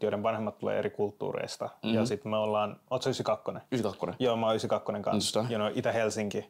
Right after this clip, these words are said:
Speaker 1: ja
Speaker 2: Mhm.
Speaker 1: sitten samoja kaveriporukoita.
Speaker 2: Mhm.
Speaker 1: Ja niinku, as if I'm talking to myself, mut, but different. Tiedätkö,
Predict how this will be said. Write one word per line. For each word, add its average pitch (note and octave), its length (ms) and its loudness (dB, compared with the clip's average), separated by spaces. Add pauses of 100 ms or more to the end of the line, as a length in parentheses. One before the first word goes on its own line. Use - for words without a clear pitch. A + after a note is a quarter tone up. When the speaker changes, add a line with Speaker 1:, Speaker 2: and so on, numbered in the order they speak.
(160)
Speaker 1:
ja G2+ 180 2
Speaker 2:
Mhm. F#3+ 80 2
Speaker 1:
sitten G#2+ 320 0
samoja A#2 300 0
kaveriporukoita. G#2 880 0 (220)
Speaker 2:
Mhm. G2+ 180 -2
Speaker 1:
Ja G#2 400 4 (560)
niinku, A2 680 -2 (1200)
as A#2+ 180 0
if B2+ 320 0
I'm B2 180 -2
talking A#2+ 280 0
to - 80 -4
myself, G2+ 720 0 (400)
mut, G#2 320 -6 (540)
but G#2 380 -2
different. - 380 -8
Tiedätkö, A#2 280 0